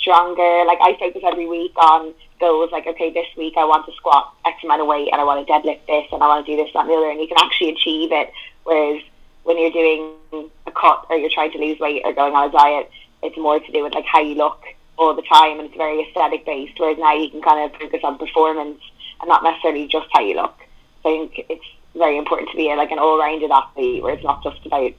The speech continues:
how you look, but it's also how you feel, how you perform, how you move, how strong you are,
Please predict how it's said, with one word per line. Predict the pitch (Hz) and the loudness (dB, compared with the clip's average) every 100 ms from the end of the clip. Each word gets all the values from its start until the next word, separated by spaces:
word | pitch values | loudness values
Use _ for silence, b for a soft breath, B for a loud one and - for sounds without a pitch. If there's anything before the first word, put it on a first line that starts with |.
| - - _ _ - | -18 -20 _ _ -4
how | 131 | 0
you | 123 | 0
look, | 117 - | -4 -8
but | 143 | -10
it's | 139 | -8
also | 139 139 | -8 -4
how | 131 | -4
you | 131 | -4
feel, | 151 143 139 | -6 -4 -4
how | 139 | -4
you | 131 | -6
perform, | 123 - 143 135 139 | -8 -6 -2 0 -2
how | 127 | -4
you | 123 | -2
move, | 131 131 135 - - | 0 0 -2 -6 -14
how | - | -12
strong | 131 143 139 | 0 0 2
you | 135 | 2
are, | 107 87 - | 4 2 0